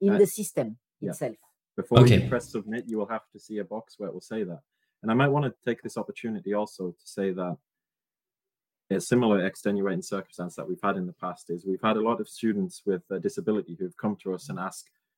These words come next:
Speaker 2: "Should I put the fact that I have a disability or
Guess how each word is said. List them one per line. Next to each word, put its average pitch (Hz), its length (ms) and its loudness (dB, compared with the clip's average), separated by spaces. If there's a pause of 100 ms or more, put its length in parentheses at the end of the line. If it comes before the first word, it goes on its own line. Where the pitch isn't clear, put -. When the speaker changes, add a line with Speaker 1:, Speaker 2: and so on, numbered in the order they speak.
Speaker 2:
"Should 113 220 2
I 117 140 6
put 117 320 0
the 110 80 -10
fact 110 320 -4
that 107 120 0
I 104 40 0
have 104 220 -2
a 101 280 0
disability 110 680 -2
or 90 320 -6